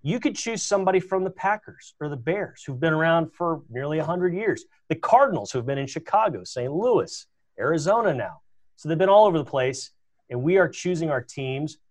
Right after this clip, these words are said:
Neither of us has chosen a quarterback, although we've got guys who could throw the ball, but neither of us has chosen a quarterback.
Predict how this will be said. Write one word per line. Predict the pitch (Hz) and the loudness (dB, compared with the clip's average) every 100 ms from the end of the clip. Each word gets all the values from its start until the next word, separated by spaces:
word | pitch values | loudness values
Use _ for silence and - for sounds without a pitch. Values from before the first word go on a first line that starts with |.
| _ _ | _ _
Neither | 120 120 143 208 220 | -12 -2 2 2 2
of | 185 | 0
us | 180 | -2
has | 147 - | -6 -6
chosen | 160 135 135 | -6 -4 -6
a | - | -8
quarterback, | - - 214 165 101 92 117 - _ _ _ _ _ _ _ _ | -14 -12 -6 -4 -4 -6 -8 -10 _ _ _ _ _ _ _ _
although | 131 135 | -8 -6
we've | 127 | 0
got | 160 131 | 0 0
guys | 139 | -4
who | 123 | -6
could | - 156 117 | -8 -8 -4
throw | 131 143 | -4 -4
the | 92 | -4
ball, | 92 98 - - _ - | -6 -6 -8 -20 _ -8
but | 120 | 0
neither | 143 190 233 | 4 6 6
of | 233 | 6
us | 226 | 2
has | 202 | -2
chosen | - 220 190 | -2 0 0
a | 180 | -2
quarterback. | - 196 202 202 208 214 | 0 2 4 4 2 0